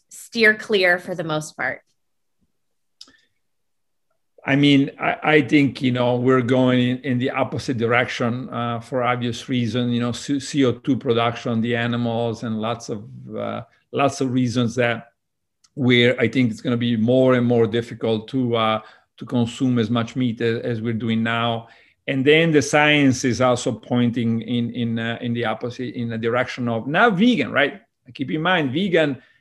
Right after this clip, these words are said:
Speaker 2: vegans have lots of problems, right? So a new paper should come out and looking at fractures, you know, two and a half times more fractures in the vegans. But the pescatarians,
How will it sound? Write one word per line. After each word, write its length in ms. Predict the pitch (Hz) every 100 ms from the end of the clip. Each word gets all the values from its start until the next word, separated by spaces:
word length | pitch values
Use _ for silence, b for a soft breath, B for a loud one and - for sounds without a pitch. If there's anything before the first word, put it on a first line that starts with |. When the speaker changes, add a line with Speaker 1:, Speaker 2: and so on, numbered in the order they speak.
| b b _ -
Speaker 2:
vegans 500 | 127 147 190 185 143
have 160 | 143
lots 240 | 139 151 -
of 80 | 143
problems, 460 | 135 135 107 - 117
right? 100 | 113
So 140 | - 123
a 80 |
new 320 | 123 127 135 127
paper 320 | 135 131 117
should 140 | -
come 160 | 131 120
out 240 | 123 117
and 180 | 117 117
looking 380 | 120 120 120 123
at 80 | 107
fractures, 540 | 147 139 - 113 107
you 60 | 107
know, 100 | 104
two 200 | 175 180
and 80 |
a 60 | 139
half 200 | 139 123
times 300 | 135 123 110
more 140 | 127
fractures 480 | 113 135 123 - 113
in 80 | 120
the 80 | 113
vegans. 340 | 147 131 101
But 200 | - 139
the 60 | 120
pescatarians, 920 | 131 123 143 208 233 185 123 120